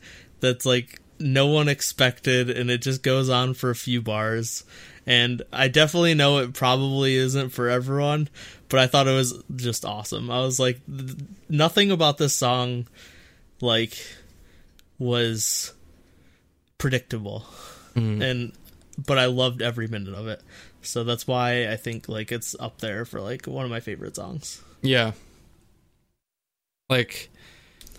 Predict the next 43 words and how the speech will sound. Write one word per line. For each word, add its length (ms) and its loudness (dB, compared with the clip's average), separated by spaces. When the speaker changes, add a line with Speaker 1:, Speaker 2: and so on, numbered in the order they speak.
Speaker 2:
I 60 8
guess 160 4
let 80 2
me 100 2
start 300 2
with, 200 2
like, 200 2
the 140 2
beginning, 420 2
like 180 -2
you're 120 0
saying, 300 -2
like, 160 -4
the 1080 -2
sort 240 -2
of 100 -2
Tool-like 420 0
intro. 360 0
When 100 2
I 40 0
first 280 0
listened 220 -2
to 100 -2
it, 60 0
I 40 2
was 140 0
like, 160 -2
"Is 120 -2
that 160 0
a 100 0
distorted 640 -2
guitar 640 -2
or 200 0
is 140 0
it 100 0
a 60 2
deep 260 -2
synth?" 460 -2
Like, 220 -2
I 320 0
could 180 -2
not 240 0
tell. 360 -4